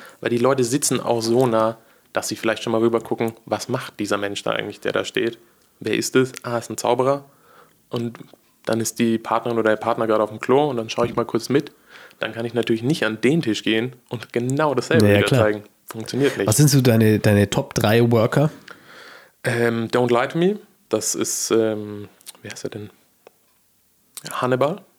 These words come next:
Speaker 2: Mhm.
Speaker 1: Liebe ich, ist ein Kartenkunststück, Card Pocket,
Speaker 2: Mhm.
Speaker 1: Kartenkunststück, eben diese David Roth-Routine mit der Münzwanderung
Speaker 2: Mhm.
Speaker 1: und, ähm, Silver Edge momentan. Also auch wieder
Speaker 2: Tatsächlich.
Speaker 1: Münzen.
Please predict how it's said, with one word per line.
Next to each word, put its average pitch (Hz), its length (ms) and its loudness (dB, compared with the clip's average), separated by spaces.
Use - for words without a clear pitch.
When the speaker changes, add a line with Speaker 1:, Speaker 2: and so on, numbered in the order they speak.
Speaker 2:
Mhm. 135 260 4
Speaker 1:
Liebe 123 320 0
ich, 151 180 -4
ist - 220 -6
ein 113 280 -4
Kartenkunststück, 131 840 -2
Card - 300 -6
Pocket, 143 440 -4
Speaker 2:
Mhm. 120 280 2
Speaker 1:
Kartenkunststück, 123 680 -6
eben 113 180 2
diese 110 220 -2
David 110 340 -4
Roth-Routine 120 1160 -2
mit 117 120 -6
der 107 80 -4
Münzwanderung 131 680 2
Speaker 2:
Mhm. 139 220 4
Speaker 1:
und, 127 380 4
ähm, 123 460 2
Silver 147 300 2
Edge 190 220 -2
momentan. 104 440 -10
Also 113 160 -2
auch - 40 4
wieder 123 120 6
Speaker 2:
Tatsächlich. 127 440 4
Speaker 1:
Münzen. 107 160 -6